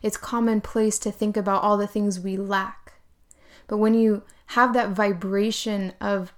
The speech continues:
what you lack, you only see through the limiting eyes of lack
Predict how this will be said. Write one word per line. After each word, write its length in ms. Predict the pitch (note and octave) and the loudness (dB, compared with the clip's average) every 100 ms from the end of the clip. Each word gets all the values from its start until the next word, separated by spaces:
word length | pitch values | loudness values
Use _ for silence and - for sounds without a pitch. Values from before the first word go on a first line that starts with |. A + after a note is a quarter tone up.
| - | -2
what 240 | G#3 G#3+ | 2 2
you 280 | G3+ G3+ G3 | 2 -2 -2
lack, 600 | F#3 G3 G3 G#3 _ - _ _ _ _ _ _ _ | 0 0 0 -4 _ -20 _ _ _ _ _ _ _
you 220 | - G3+ - | -4 -4 0
only 420 | A#3 B3 A#3 G#3+ | 2 4 4 2
see 840 | G3 - - A#3+ B3+ G#3+ F#3 G#3 - _ _ _ _ | 0 -2 -2 -2 -2 -2 -4 -8 -12 _ _ _ _
through 220 | A3+ G#3+ | 0 4
the 100 | G#3 | 4
limiting 640 | G3+ G#3 A3 G#3+ G3+ G3 F#3 | 2 2 2 2 0 -4 -6
eyes 720 | G3 G3+ G3 F#3+ G3 G3+ - - _ _ _ - | -6 -2 -2 -4 -8 -10 -14 -16 _ _ _ -4
of 240 | G3+ F#3 | -2 0
lack 480 | F#3+ G#3+ - - - | 0 0 -2 -14 -20